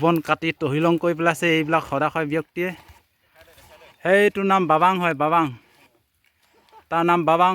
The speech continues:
পাণ সদোৱা নাম। এয়া অৰুণাচলত আছেহি। এইখন পাহাৰখন, পাহাৰখনৰ নাম হ'ল নীলাচল পাহাৰ। এইবিলাক,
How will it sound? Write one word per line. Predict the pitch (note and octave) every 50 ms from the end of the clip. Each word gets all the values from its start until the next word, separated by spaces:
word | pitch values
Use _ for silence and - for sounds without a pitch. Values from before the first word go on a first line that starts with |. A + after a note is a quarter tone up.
| F3+ D#3+ _
পাণ | - D#3+ E3+ E3 E3+
সদোৱা | F3 D#3+ E3+ E3+ F3 F3
নাম। | F3+ F#3+ F#3 E3 - - _ _ _ _ _ _ _ _ _ _ _ _ _ _ _ _ _ _ _ _ _ _ _ _ _ C#3+
এয়া | C#3+ D3+ D#3+ E3+ E3 D#3+ D#3 D3
অৰুণাচলত | D3 D#3 D#3+ E3+ E3+ D#3 - E3+ E3 E3+ E3 D#3+
আছেহি। | D3+ - E3+ E3 E3 E3+ F3+ F#3 F3+ D#3+ - - - - - _ _ _ _ _ _ _ _ _ _ _ _ - - - - - -
এইখন | D3+ D#3 D#3+ E3 D#3 - F3+ F3+ E3+ - -
পাহাৰখন, | D3 C3+ C#3+ D3+ D#3 E3 D#3+ C#3 - F3 F3+ F3+ F3+ E3 - - _ _ _ - - - - - _ _ _ _ _ _ _ _ _ _ _ _ _ -
পাহাৰখনৰ | C3+ C#3 C#3+ D#3 D#3+ E3 D#3 - E3+ E3+ E3+ E3+ E3+ E3
নাম | D#3+ E3 E3 E3+ E3 D#3 D#3
হ'ল | E3 E3 E3 E3 E3 D#3+ C#3+ C#3 - - _ _ _ _ _ _ _ _ _ _ _ _ _ _ -
নীলাচল | D3 C#3+ C#3+ D3+ E3 D#3+ - - F3 E3+ D#3+ -
পাহাৰ। | E3 D3+ D3+ E3 E3+ F3 F3 E3 - - - _ _ _ _ _ _ _ _ _ _ _ _ _ _ _ _ - - _ _ -
এইবিলাক, | D3+ D#3 D3+ D3+ E3 E3 E3 E3